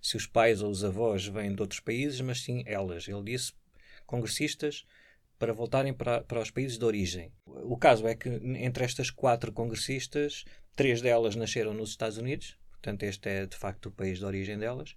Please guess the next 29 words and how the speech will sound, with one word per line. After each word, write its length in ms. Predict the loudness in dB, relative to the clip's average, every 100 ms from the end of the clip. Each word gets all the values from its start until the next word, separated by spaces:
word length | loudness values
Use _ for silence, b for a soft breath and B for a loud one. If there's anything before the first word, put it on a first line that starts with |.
| -14
E 240 | -6 0 2
apenas 360 | 4 2 2
uma, 260 | 2 2 4
a 100 | 4
Ilhan 300 | 2 2 2
Omar, 320 | 2 2 2 0
eh, 140 | -2
nasceu 380 | 0 -2 0 0
na 140 | 0 -2
Somália 520 | -2 0 2 2 0
e 40 |
foi 160 | 0 -2
para 140 | 0
os 60 | 0
Estados 200 | 0 -2
Unidos 240 | -4 -6
como 180 | -6 -4
refugiada 680 | -4 -2 0 4 2 2 0
com 640 | 0 -2 2 2 2 -2
dez, 320 | 0 2 2 0
onze 240 | -4 -4
ou 80 | -4
doze 260 | -2 -2 -4
anos, 200 | -6 -8
por 140 | -4
aí, 140 | -2
muito 240 | 0 -2 -4
criança 400 | -4 -2 -2 -4
ainda. 280 | -4 -4